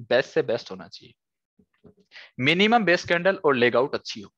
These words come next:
मिनिमम बेस कैंडल और लेग आउट अच्छी हो। कहने का मतलब ये कि अगर मैं इसकी बात करूं, इस वाले एरिया की, रैली, बेस, सॉरी, ड्रॉप, बेस, बेस, बेस and रैली, फोर बेस कैंडल है, तो ये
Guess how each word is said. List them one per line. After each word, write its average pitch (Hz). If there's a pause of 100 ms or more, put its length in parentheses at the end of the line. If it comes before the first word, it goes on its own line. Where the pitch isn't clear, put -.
(840)
मिनिमम 190
बेस 165
कैंडल 180
और 185
लेग 127
आउट 127
अच्छी -
हो। 85 (460)
कहने 180
का 240
मतलब 202
ये 180 (440)
कि 202 (100)
अगर 180
मैं 208
इसकी 196
बात 139
करूं, 117 (180)
इस 180
वाले 131
एरिया 98
की, - (920)
रैली, 151 (340)
बेस, 151 (340)
सॉरी, 110
ड्रॉप, 151
बेस, 143
बेस, 135
बेस 131 (160)
and 127
रैली, 95 (340)
फोर 180
बेस 180
कैंडल 170
है, 170 (460)
तो 143
ये 135